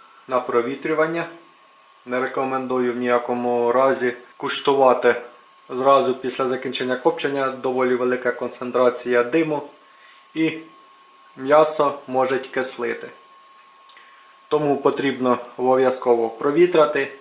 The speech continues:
мінімум годин чотири. І потім ще годин на дві помістити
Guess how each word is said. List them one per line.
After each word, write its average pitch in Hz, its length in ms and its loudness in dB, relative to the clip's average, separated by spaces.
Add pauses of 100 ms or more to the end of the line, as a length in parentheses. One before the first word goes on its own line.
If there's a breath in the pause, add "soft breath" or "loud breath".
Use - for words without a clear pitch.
(180)
мінімум 139 640 -6 (120)
годин 123 540 0
чотири. 117 580 -2 (520 loud breath)
І 208 80 -10
потім 180 400 2
ще 135 380 2
годин 135 380 -2
на 131 120 -2
дві 175 300 -2 (720 loud breath)
помістити 151 640 0